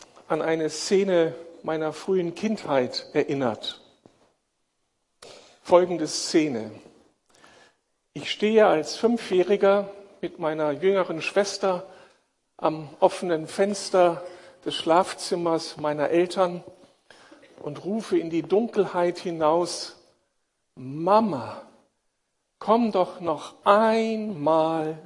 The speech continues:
wieder." Und das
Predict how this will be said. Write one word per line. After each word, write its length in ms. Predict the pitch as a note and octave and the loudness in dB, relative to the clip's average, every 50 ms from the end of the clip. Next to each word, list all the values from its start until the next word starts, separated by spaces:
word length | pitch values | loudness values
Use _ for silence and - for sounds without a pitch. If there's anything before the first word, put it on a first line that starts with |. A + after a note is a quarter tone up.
| - - - | -20 -14 -12
wieder." 600 | C#3+ C#3+ D3+ D3 C#3+ - A2+ - - - - - - _ _ _ _ _ _ _ _ _ _ _ _ _ _ _ _ _ _ _ _ _ _ _ _ _ _ _ - _ _ _ _ _ _ _ _ _ _ _ _ _ | -10 -8 -8 -8 -8 -8 -10 -12 -12 -14 -18 -20 -20 _ _ _ _ _ _ _ _ _ _ _ _ _ _ _ _ _ _ _ _ _ _ _ _ _ _ _ -20 _ _ _ _ _ _ _ _ _ _ _ _ _
Und 180 | - A#3 - - | -10 -10 -6 -4
das 460 | F3+ - - - - - - - - | -2 -4 -4 -4 -8 -14 -14 -16 -20